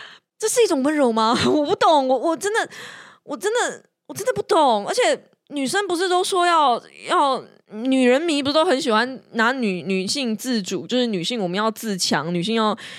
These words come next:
就是，你知道，be yourself，做自己，我们要就是，你知道，性自主，就是所有事情我们都要非常非常独立。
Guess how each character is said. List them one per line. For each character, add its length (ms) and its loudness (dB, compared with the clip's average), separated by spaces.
就 100 -6
是， 320 -2
你 120 -4
知 40 2
道， 120 2
be 220 -6
yourself， 720 2
做 260 2
自 240 -2
己， 400 -4
我 80 0
们 140 -2
要 280 2
就 120 -6
是， 100 -6
你 140 -4
知 60 -2
道， 180 2
性 380 0
自 200 2
主， 480 -4
就 120 -2
是 100 -4
所 280 2
有 80 4
事 120 0
情 180 4
我 60 4
们 100 -4
都 80 2
要 120 6
非 180 -2
常 100 4
非 80 -2
常 200 2
独 240 0
立。 280 -2